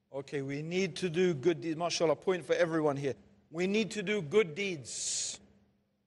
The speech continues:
Okay, so I'll give you guys a chance now. So you can get two points for this. What are the conditions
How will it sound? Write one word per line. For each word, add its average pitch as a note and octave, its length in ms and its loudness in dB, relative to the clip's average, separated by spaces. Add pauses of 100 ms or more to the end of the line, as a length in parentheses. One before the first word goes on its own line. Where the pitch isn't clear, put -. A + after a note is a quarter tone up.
(220)
Okay, E3 500 0
so F3 500 2 (240)
I'll F#3+ 120 0
give G#3 200 -4
you A3 100 -2
guys F#3+ 280 2
a F3 40 -10
chance F3+ 400 -6
now. C#3+ 280 -4 (640)
So G3 180 2
you A3+ 160 4
can B3+ 160 0
get A#3+ 180 2
two C#4+ 140 -6
points A3 300 -2
for F#3+ 100 -6
this. D#3 200 0
What A#3 320 4
are A#3+ 120 2
the A3 100 -2
conditions G#3 1300 -4